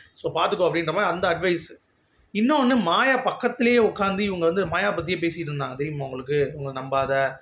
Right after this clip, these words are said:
இவங்க வந்து டேஞ்சரு, உன்னுடைய கேம் ஆடு, இண்டிவிஜுவல் ஆடுன்னு" சொல்லி கேட்டோடனே அது அவங்களுக்கு இன்னொரு அப்செட் ஆயிடுச்சு. So, மாயாவுக்கு வந்து ரொம்ப அப்செட் ஆகி ஒரு பக்கத்து மேல அழுதுட்டு இருக்காங்க. அப்போ வந்து நம்ம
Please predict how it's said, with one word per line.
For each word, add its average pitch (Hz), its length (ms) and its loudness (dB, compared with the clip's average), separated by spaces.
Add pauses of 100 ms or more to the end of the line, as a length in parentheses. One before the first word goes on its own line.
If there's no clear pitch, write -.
(260)
இவங்க 139 280 -4
வந்து 143 100 -4
டேஞ்சரு, 139 560 0 (260)
உன்னுடைய 143 380 0
கேம் 147 220 -2
ஆடு, 139 240 0
இண்டிவிஜுவல் 147 380 -2
ஆடுன்னு" 135 200 0
சொல்லி 143 260 -6
கேட்டோடனே 143 280 -2
அது 175 200 0
அவங்களுக்கு 185 380 2
இன்னொரு 214 180 2
அப்செட் 147 240 -4
ஆயிடுச்சு. 135 400 -4 (640)
So, 254 180 0
மாயாவுக்கு 254 300 4
வந்து 240 140 4
ரொம்ப 220 260 4
அப்செட் 202 240 -2
ஆகி 202 120 2
ஒரு 185 180 2
பக்கத்து 185 260 2
மேல 180 260 2
அழுதுட்டு 180 220 0
இருக்காங்க. 156 400 0
அப்போ 160 200 2
வந்து 165 240 -2
நம்ம 156 240 -4